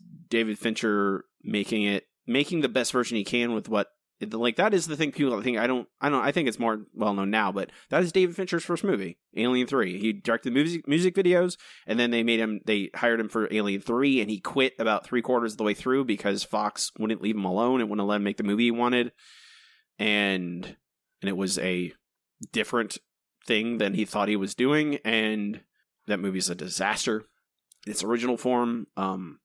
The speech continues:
and it is one of the worst examples of studios interfering in a movie and making it terrible. This is a, this is William Gibson's Alien Three, and it's a,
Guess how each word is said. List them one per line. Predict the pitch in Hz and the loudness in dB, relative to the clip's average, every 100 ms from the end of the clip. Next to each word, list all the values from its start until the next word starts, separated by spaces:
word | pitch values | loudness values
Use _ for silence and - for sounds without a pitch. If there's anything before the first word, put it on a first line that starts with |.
| _ | _
and | 92 92 | -8 -8
it | 95 | -6
is | 90 107 | -6 -8
one | - 101 | -6 -6
of | 98 | -4
the | |
worst | 98 95 - | -4 -4 -6
examples | 98 98 101 98 101 | -6 -6 -4 -4 -4
of | - 92 92 92 - - _ _ _ - | -6 -8 -8 -10 -16 -20 _ _ _ -12
studios | - 120 104 101 92 92 92 104 | -4 -2 0 0 0 0 -4 -6
interfering | 110 101 107 95 95 | -4 -2 -2 0 -2
in | 95 92 | -2 -4
a | 95 | -2
movie | 107 139 139 139 135 - | 0 2 4 2 0 -2
and | 107 104 101 101 | 0 0 0 -2
making | 98 95 101 | -4 -6 -4
it | 92 | -6
terrible. | - - - - - - - - - - _ | -6 -6 -6 -8 -10 -12 -20 -20 -20 -20 _
This | - 98 - | -2 0 2
is | 92 92 - - | 2 2 0 0
a, | 101 101 101 104 104 101 - _ _ _ _ | 0 2 2 2 2 0 -6 _ _ _ _
this | 101 | -4
is | 110 | 0
William | 113 147 160 | 2 4 4
Gibson's | 139 196 - 135 101 | 4 2 2 0 0
Alien | 107 101 95 95 | 0 0 -2 -6
Three, | - 98 92 | -4 -4 -2
and | 90 | -2
it's | 92 | -2
a, | 113 | 0